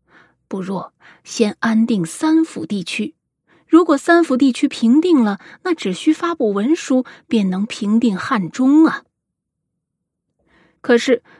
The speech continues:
曹操对于高柔的话却并不听从。那么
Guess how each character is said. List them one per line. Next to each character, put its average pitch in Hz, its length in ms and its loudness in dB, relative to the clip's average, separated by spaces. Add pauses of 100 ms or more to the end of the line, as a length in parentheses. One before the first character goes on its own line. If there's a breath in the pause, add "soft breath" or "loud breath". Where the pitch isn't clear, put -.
曹 339 260 4
操 392 220 2
对 359 180 6
于 311 80 10
高 381 280 2
柔 247 180 2
的 302 80 0
话 240 400 0
却 - 180 -4
并 349 240 0
不 214 140 -4
听 339 300 4
从。 - 260 -12 (720)
那 254 160 4
么 233 180 4